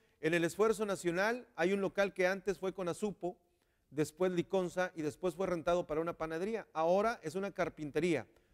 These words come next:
Bueno, pues al parecer ya fue vendido y la colonia necesita mucho un salón de usos múltiples. Otra cosa, ¿quién y a dónde va esa renta? ¿Quién vendió? Si pasa Chava, está por la calle a un lado del jardín de niños.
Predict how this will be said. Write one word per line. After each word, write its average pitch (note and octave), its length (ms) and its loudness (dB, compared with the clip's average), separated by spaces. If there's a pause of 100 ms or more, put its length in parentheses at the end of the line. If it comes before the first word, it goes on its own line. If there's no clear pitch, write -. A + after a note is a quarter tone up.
(140)
Bueno, F3+ 340 0
pues D3 220 -4
al C3+ 100 -2
parecer E3 560 0
ya F3 140 0
fue F#3 160 -2
vendido E3 560 0
y D#3 100 0
la D3 180 0
colonia F3 360 0
necesita D3+ 440 -6
mucho E3+ 240 -6
un F3+ 60 -6
salón D#3 300 -2
de D#3+ 60 -4
usos D3+ 200 -8
múltiples. G3 680 0 (640)
Otra G3 280 4
cosa, G#3 360 2
¿quién A3 480 2 (240)
y D#3+ 100 0
a D#3 60 2
dónde G3 300 2
va F#3+ 180 4
esa F#3 180 -2
renta? F3 640 -2 (360)
¿Quién G3+ 260 2
vendió? F3+ 580 0 (280)
Si D3 320 -4
pasa G#3 340 -2
Chava, G3 500 0
está D#3+ 280 -6
por F3 160 -4
la D3+ 100 -2
calle F3 280 0
a F3+ 60 0
un D#3+ 160 -6
lado F3 240 2
del D3+ 120 -6
jardín C#3+ 320 -8
de D#3 80 -6
niños. D#3+ 360 -8